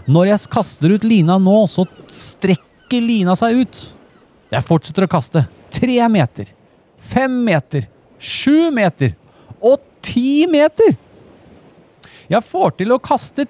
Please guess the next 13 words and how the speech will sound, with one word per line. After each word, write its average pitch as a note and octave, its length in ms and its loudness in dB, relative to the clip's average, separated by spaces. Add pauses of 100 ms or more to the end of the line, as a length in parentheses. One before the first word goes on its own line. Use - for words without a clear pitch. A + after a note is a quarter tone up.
(120)
ti C4+ 420 0
meter! C4+ 460 0 (580)
Nå E3 440 4
må C#3 440 0
det E3+ 180 -2
bare D#3 560 0
øving C3 380 0
til G3+ 320 0 (180)
for A#2+ 260 -4
å C3 80 0
få G#2 320 -4
lengre F#2 400 -6
kast. - 460 -8